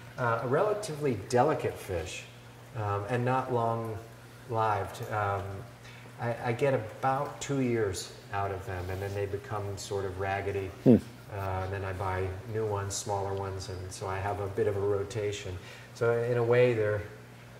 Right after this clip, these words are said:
Speaker 1: uh, like some of the freshwater fishes that have a short life, unfortunately. Um, what I like about them is the blue in the eyes, uh, seems to match the blue in the Springer's damselfish. It's a complementary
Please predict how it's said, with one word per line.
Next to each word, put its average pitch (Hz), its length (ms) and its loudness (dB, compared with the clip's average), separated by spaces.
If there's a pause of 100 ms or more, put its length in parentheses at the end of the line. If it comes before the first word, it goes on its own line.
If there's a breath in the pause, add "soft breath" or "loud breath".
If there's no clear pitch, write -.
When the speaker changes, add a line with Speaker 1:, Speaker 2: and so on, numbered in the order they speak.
(100)
Speaker 1:
uh, 98 300 0
like 104 180 2
some 120 200 0
of 104 60 -2
the 107 60 0
freshwater 104 520 0
fishes 101 460 -4
that 98 120 -4
have 98 160 -2
a 101 60 -2
short 98 340 -2
life, 98 320 -4 (220)
unfortunately. 98 800 -4 (680 loud breath)
Um, 92 260 -2 (260)
what 117 120 4
I 117 40 6
like 127 260 4
about 110 360 0
them 104 200 -2
is 98 140 -2
the 101 100 -2
blue 120 400 4
in 107 80 0
the 104 160 0
eyes, 107 460 -2 (480 loud breath)
uh, 95 360 0
seems 117 340 -2
to 113 100 -2
match 107 420 0
the 104 80 -2
blue 107 340 0
in 101 100 -2
the 98 60 -4
Springer's 107 520 -2
damselfish. 98 720 -6
It's - 180 -8
a 95 100 -4 (140)
complementary 98 840 -4